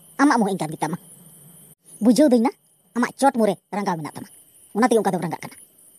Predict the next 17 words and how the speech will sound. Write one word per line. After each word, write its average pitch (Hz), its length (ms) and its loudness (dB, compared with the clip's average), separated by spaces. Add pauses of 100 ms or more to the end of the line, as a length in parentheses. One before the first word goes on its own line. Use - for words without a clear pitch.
(640)
ᱪᱮᱫ 330 120 0
ᱱᱟ 285 100 4
ᱵᱤᱛᱷᱩ 240 200 2
ᱢᱟᱨᱟ 247 120 4
ᱟᱹᱭ 262 120 2
ᱢᱟᱹᱭ, 208 160 0 (240)
ᱤᱧᱟᱹᱜ 233 160 -6
ᱪᱚᱴ 262 200 0
ᱢᱩ 233 60 2
ᱨᱮ 226 100 2 (380)
ᱨᱟᱸᱜᱟᱣ 220 240 0
ᱧᱮᱞ 233 140 0
ᱧᱟᱢ 190 160 -6
ᱠᱮᱫ - 120 -8
ᱛᱤᱧᱟᱹ? 240 180 2 (1600)
ᱪᱟᱞᱟᱜ 254 240 -2
ᱢᱮ, 254 160 -6